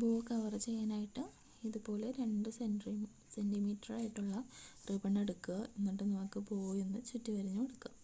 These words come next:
ഇതിൻ്റെ തുമ്പ് നമുക്ക് ഇവിടെ ഒന്ന് ചുറ്റിച്ചു കൊടുക്കാം. ഇതങ്ങ് ഉള്ളിലോട്ട് വെച്ച് നമുക്ക് ചുറ്റിക്കാം. ഇങ്ങനെ ചുറ്റിച്ചെടുക്കാം. ബോയാണ് ഞാൻ എടുത്തിരിക്കുന്നത്. ഇത് നമുക്കിനി ചുറ്റിച്ചു കൊടുക്കാം. അതിനായിട്ട് നമുക്ക്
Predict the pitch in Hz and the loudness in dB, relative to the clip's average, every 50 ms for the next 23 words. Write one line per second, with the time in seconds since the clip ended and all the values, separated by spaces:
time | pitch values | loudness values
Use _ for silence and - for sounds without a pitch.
0 | - - - - - - - - - - - - - - - - - - - - | -20 -20 -20 -20 -20 -20 -20 -20 -20 -20 -20 -20 -10 -4 -4 -2 -2 -2 4 10
1 | - - - - - 233 226 233 233 233 - 226 220 214 214 220 233 247 302 339 | 10 10 10 12 12 12 12 12 12 12 12 12 12 12 12 12 12 12 12 12
2 | 320 269 226 220 226 - 220 220 226 220 220 220 208 208 214 208 220 214 214 208 | 12 12 12 12 12 12 12 12 12 12 12 12 12 12 12 12 12 12 12 12
3 | 214 220 254 - - - - - - - 220 - - 208 - - 220 202 202 - | 12 12 12 12 10 6 2 4 6 8 8 10 10 10 10 12 10 12 10 10
4 | - - - 208 269 - - - - - - - - 233 208 208 - 220 220 208 | 8 12 12 12 12 12 10 4 -2 -4 -2 2 8 10 10 12 12 12 12 12
5 | 214 240 247 233 214 202 196 185 190 196 190 190 190 190 202 - - - 214 226 | 12 12 12 12 12 12 12 12 12 12 12 12 12 10 10 8 8 8 10 10
6 | 208 202 - - - 214 196 - - - - - - - - - - - - - | 10 10 8 6 8 6 6 6 4 -6 -8 -10 -10 -10 -6 -2 -2 2 6 8
7 | 190 185 180 196 185 196 - 202 202 - - 208 208 - - - - - - - | 10 10 10 8 8 6 6 4 4 4 2 0 2 0 0 -2 -2 -6 -8 -8
8 | - - - - - - - - - - - - - - - - - - - - | -8 -8 -8 -6 -6 -6 -6 -6 -6 -8 -8 -8 -6 -6 -6 -6 -6 -6 0 8
9 | 233 214 196 196 190 180 180 190 - - - - - - - - - - - - | 10 12 12 12 12 12 12 8 8 6 6 4 4 6 6 6 6 4 0 0
10 | - - - - - - - - - 220 220 208 208 208 214 214 220 220 220 208 | -2 -2 -2 -2 -4 -4 -2 4 6 8 10 12 12 12 12 12 12 12 12 12
11 | 208 214 208 202 - - 196 220 208 196 202 208 214 208 226 226 220 208 208 - | 12 12 12 8 8 6 8 10 12 12 12 12 12 12 12 12 12 12 10 12
12 | 214 208 202 214 - 214 202 202 - 202 - - 220 208 214 - - 196 208 233 | 12 12 12 12 12 10 10 10 8 8 10 10 10 10 8 8 8 10 12 12
13 | 240 233 226 208 208 202 202 202 202 202 - - 214 214 208 208 202 - - 247 | 12 12 12 12 12 12 12 12 12 10 10 10 12 12 12 12 12 10 10 8